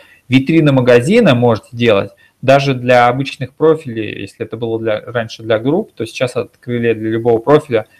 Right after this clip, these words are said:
в том числе, если вы что-то подаёте личное, вы можете это тоже делать, это удобно. И относительно других метрик, э, здесь уже могут быть, э, микрометрики, там, сколько у вас, э, охват,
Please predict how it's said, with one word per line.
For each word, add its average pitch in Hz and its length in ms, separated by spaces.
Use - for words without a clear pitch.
в - 40
том 123 120
числе, - 240
если 113 200
вы 113 80
что-то - 320
подаёте 113 540
личное, 123 800
вы 110 240
можете 117 320
это 107 140
тоже 110 220
делать, 107 380
это - 160
удобно. 110 500
И 156 360
относительно 131 520
других 139 400
метрик, 170 580
э, 120 280
здесь 147 240
уже 131 200
могут 127 300
быть, 123 380
э, 110 320
микрометрики, 120 1040
там, 95 280
сколько 131 400
у 110 80
вас, 107 380
э, 120 40
охват, 107 760